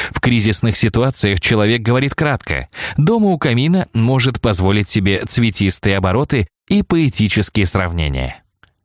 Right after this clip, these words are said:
Впишите в чек-лист несколько вопросов. Развитие каждого диалога идёт по нарастающей?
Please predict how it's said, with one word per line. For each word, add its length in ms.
Впишите 600
в 40
чек-лист 600
несколько 520
вопросов. 600
Развитие 500
каждого 400
диалога 480
идёт 300
по 100
нарастающей? 880